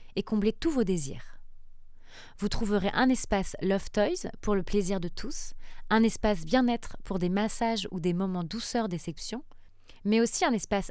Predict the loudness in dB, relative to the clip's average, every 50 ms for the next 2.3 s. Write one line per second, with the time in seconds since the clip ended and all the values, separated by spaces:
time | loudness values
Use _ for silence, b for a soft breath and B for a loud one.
0 | 2 4 4 4 4 2 0 0 0 0 2 2 2 0 0 -4 -6 -6 -4 -2
1 | 0 0 0 0 0 -2 0 0 2 2 2 0 -2 -2 0 0 0 0 0 -2
2 | -4 -6 -6 -8 -8 -10